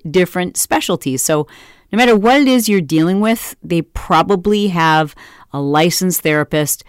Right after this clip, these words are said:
who specializes in that area.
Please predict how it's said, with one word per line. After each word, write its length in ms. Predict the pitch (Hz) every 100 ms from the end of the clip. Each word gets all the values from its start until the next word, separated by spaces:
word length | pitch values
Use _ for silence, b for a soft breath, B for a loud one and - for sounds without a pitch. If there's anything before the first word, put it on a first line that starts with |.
| b
who 140 | 170
specializes 960 | 165 - 180 175 - 147 143 135 139 120 -
in 320 | 151 151 151
that 260 | 143 139 -
area. 520 | 139 139 135 113 117